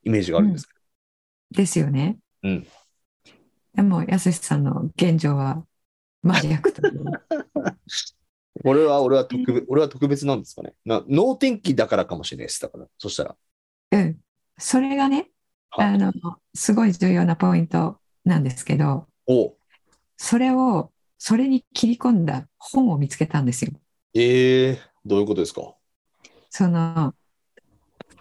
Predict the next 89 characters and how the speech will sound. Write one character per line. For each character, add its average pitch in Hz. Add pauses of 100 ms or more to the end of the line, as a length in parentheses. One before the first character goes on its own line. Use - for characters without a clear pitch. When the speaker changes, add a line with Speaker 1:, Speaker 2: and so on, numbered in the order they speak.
(600)
Speaker 2:
す-、 - (120)
有 294
効、 285 (220)
有 285
効 277
に 269
使 254
う 262
っ -
て 190
い 196
う 202
こ 208
と、 190
そ -
れ 240
自 262
体 220
が 220 (300)
人 240
生 - (140)
を 226 (160)
充 226
実 233
さ 220
せ -
た 190
も 214
の 208
に 160
し -
て、 214
Speaker 1:
う 170
ん。 -
Speaker 2:
え 175
ー、 -
人 185
生 170
を 139
豊 180
か 165
で 143
幸 180
せ 226
な 220
も 220
の 226
に 175
す -
る 220
と -
思 208
う 214
か 214
ら、 180
私 170
た 147
ち 165
は 170 (220)
有 175
効 160
に 165
使 160 (140)
お 160
う 143
っ -
て、 -
Speaker 1:
う -
ん。 -
Speaker 2:
さ 165
っ 160
き -
言 135
っ -
て 139
い 139
た -
だ 139
い 143
た -
生 165
産 156
性 165
を 160
高 160
め 156
る 127
っ -
て、 -